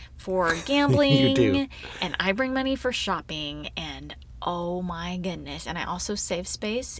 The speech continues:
Speaker 1: in my, um, suitcase because the first, one of the first times I went, um, with Sarah and Reese,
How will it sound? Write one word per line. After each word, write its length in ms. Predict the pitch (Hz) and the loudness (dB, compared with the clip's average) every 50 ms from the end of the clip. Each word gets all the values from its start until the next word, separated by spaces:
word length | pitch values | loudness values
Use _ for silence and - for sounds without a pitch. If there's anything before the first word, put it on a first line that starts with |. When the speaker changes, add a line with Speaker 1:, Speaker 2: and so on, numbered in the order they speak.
| - - | -8 -8
Speaker 1:
in 340 | 185 175 180 175 185 180 - | -8 -6 -4 -4 -6 -6 -6
my, 460 | 190 170 165 175 180 185 190 208 - - - | -8 -8 -6 -6 -6 -6 -6 -8 -8 -10 -10
um, 440 | 185 180 170 - 151 156 165 175 | -10 -8 -8 -10 -10 -10 -10 -10
suitcase 600 | - - - 185 - 180 185 - - - - - - - - - - - - - - - - | -8 -8 -8 -8 -6 -8 -8 -8 -8 -10 -12 -12 -14 -16 -18 -18 -16 -16 -16 -14 -14 -14 -12
because 220 | - 220 202 180 - | -8 -6 -6 -6 -6
the 100 | - 185 | -8 -12
first, 500 | - - - - 320 320 311 285 - - | -12 -6 -2 -2 0 0 0 -2 -2 -2
one 240 | 214 240 285 311 | 0 0 0 0
of 40 | 339 | 0
the 60 | 311 277 | -2 -2
first 220 | - 240 233 - | -2 -2 -4 -2
times 220 | - 226 202 196 196 | -2 -2 -2 -2 -2
I 80 | 175 | -2
went, 640 | 170 160 156 - - 175 175 - - - - - - - - - - - - - - | -2 -2 -4 -2 -2 -2 -4 -6 -8 -10 -12 -12 -12 -14 -16 -16 -16 -16 -14 -4 0
um, 220 | 196 190 185 175 160 | 0 2 2 0 -2
with 140 | 165 175 - | -4 -6 -4
Sarah 840 | - - - 320 311 302 277 277 277 277 277 277 277 277 269 - - | -4 -2 0 0 0 0 2 2 2 4 4 4 4 4 4 2 2
and 640 | 214 180 180 185 180 170 175 185 170 175 180 190 - | 0 0 2 2 2 2 2 0 -4 -6 -6 -4 -2
Reese, 540 | 254 254 247 254 254 262 240 - - - | 0 0 0 0 -2 -2 -2 -2 -2 -2